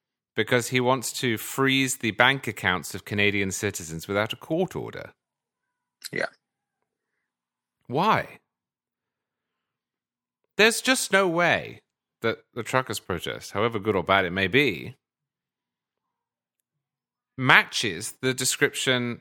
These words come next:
Speaker 1: of this law. And funnily enough, I went back and I read some Canadian law review articles. There's a sentence I've never uttered. From
Speaker 2: <laughs>
Speaker 1: the late eighties and early nineties. And it's eerie how prescient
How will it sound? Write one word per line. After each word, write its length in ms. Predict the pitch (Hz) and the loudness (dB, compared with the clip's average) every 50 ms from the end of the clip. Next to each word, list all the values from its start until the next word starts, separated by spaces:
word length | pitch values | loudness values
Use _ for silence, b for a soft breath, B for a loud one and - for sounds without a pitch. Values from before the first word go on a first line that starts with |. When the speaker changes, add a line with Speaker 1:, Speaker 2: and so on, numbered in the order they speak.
| - | 0
Speaker 1:
of 180 | - 127 123 113 | 2 2 2 2
this 220 | - 123 123 - | 2 -4 -4 0
law. 240 | 156 156 143 120 101 | 4 6 6 6 6
And 120 | 92 113 117 | 4 0 -2
funnily 360 | - - 202 226 214 180 147 | 2 4 4 4 4 2 4
enough, 260 | 131 120 104 104 - | 4 4 4 2 0
I 140 | 98 - 120 | 0 0 0
went 180 | 135 165 151 | 0 0 2
back 320 | - 139 123 110 101 - - | 4 6 6 6 4 2 -2
and 100 | 113 110 | 0 2
I 60 | 110 | 2
read 240 | 110 113 123 120 - | 4 4 2 0 0
some 240 | - - 110 104 101 | -2 -2 -2 -2 -4
Canadian 640 | - - 104 110 123 131 131 131 131 123 117 110 | -4 -2 4 4 6 6 6 4 2 2 2 4
law 160 | 113 131 147 143 | 6 6 8 8
review 340 | 123 104 87 82 85 82 | 6 4 0 0 -2 -2
articles. 440 | 80 78 80 - - - 78 71 71 | 0 -2 -2 -2 -6 -6 -6 -6 -6
There's 160 | 98 107 107 | -6 -8 -8
a 80 | 104 87 | -8 -8
sentence 420 | - - 95 85 80 82 - - | -6 -4 -4 -4 -6 -8 -12 -10
I've 140 | 85 80 - | -10 -10 -10
never 400 | 76 76 73 71 71 69 - - _ _ - | -10 -12 -10 -10 -12 -12 -12 -16 _ _ -14
uttered. 340 | 80 80 - - 67 - - - _ _ _ _ _ _ _ _ _ _ _ _ _ _ _ _ _ _ | -14 -12 -12 -12 -12 -14 -14 -18 _ _ _ _ _ _ _ _ _ _ _ _ _ _ _ _ _ _
From 560 | - - - 110 101 98 95 95 104 98 - _ - 113 | -16 -12 -4 -2 0 0 0 0 -2 -4 -6 _ -8 -10
Speaker 2:
<laughs> 140 | - _ - | -8 _ -6
Speaker 1:
the 200 | 135 135 - 123 | -6 -6 -4 -2
late 260 | 113 113 110 110 104 | 2 2 2 2 4
eighties 380 | 117 110 107 104 - 107 98 98 | 2 2 2 2 0 -4 -4 -2
and 100 | 104 95 | -2 0
early 280 | 98 95 95 92 92 92 | 0 0 0 0 0 0
nineties. 560 | 95 95 95 101 98 - 87 78 71 - - - | 0 -2 -2 -2 -4 -6 -6 -8 -8 -4 2 4
And 160 | 113 131 139 | 6 6 6
it's 360 | 139 - - - - - - _ _ _ _ _ _ _ _ | 4 -2 -4 -6 -6 -8 -10 _ _ _ _ _ _ _ _
eerie 640 | - 135 135 175 220 - 113 71 57 50 50 - - _ _ _ _ _ _ _ | 4 4 6 6 6 2 2 -2 -4 -8 -10 -10 -12 _ _ _ _ _ _ _
how 180 | - - 127 127 | 4 6 6 6
prescient 920 | 117 - - - - 175 190 208 - - 98 71 - - 60 - - - | 4 0 -8 0 4 4 4 4 2 -4 -6 -6 -8 -12 -18 -18 -20 -20